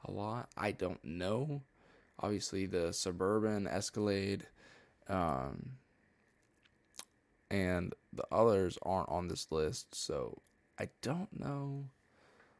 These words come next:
We'll see. Jaguar E-Pace,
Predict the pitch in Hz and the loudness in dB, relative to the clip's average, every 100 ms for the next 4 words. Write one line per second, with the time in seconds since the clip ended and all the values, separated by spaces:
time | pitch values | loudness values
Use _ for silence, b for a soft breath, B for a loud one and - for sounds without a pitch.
0 | - 113 120 139 - 95 120 135 131 - | -2 4 4 4 2 4 4 2 -4 -10
1 | _ B B - 110 113 107 - 113 127 | _ B B 2 6 8 6 6 2 2
2 | - - 113 135 - - | 0 0 0 -2 -6 -10